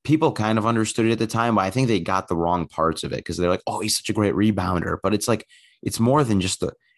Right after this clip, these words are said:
it's the fact that he's creating all these, like, more chances for Michael Jordan to score the basketball, more chances for Scottie Pippen to score the basketball. I think that's,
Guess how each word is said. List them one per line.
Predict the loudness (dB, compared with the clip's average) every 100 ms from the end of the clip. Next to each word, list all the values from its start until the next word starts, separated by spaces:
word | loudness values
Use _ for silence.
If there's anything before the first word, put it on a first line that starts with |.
| -6
it's | -4
the | -2
fact | 0 0 0
that | -2
he's | -2 -2
creating | 0 2 4 4 2 0 -2 -6 _ _ _ _ 0
all | 2 4
these, | 2 0 -2 -6 _ -20 -12 -2
like, | 0
more | 2 2
chances | 2 2 2 2 -2 -2
for | -2 0
Michael | 0 0 0
Jordan | 2 2 0
to |
score | -2 0 0
the | 0
basketball, | -2 -2 -4 -4 -2 -2
more | 0 0
chances | 0 0 0 -6
for | -6
Scottie | -6 -4 -4 -2
Pippen | -2 -2 -2
to | -2
score | -4 -4
the | -4
basketball. | -6 -6 -8 -6 -4
I | -2
think | -2 0
that's, | 0 -2